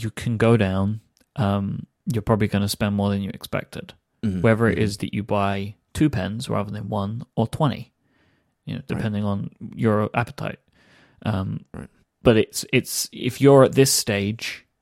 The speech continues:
Speaker 1: then the next stage is calling you, and the next stage is say goodbye to your disposable income.
Speaker 2: <laughs>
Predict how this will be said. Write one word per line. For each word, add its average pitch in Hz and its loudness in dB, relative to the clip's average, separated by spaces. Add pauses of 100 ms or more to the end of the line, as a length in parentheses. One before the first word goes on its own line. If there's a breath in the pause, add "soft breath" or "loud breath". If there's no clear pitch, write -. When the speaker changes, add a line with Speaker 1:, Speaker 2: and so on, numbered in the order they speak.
(420)
Speaker 1:
then 101 0
the 104 0
next - -2
stage 101 -4
is - -10
calling 98 -4
you, - -12
and 101 -6
the 101 -2
next - -6
stage 90 -6
is - -8 (1400 loud breath)
say - -6
goodbye 98 2
to - -4
your 101 -2
disposable 95 -6
income. 202 0
Speaker 2:
<laughs> - 0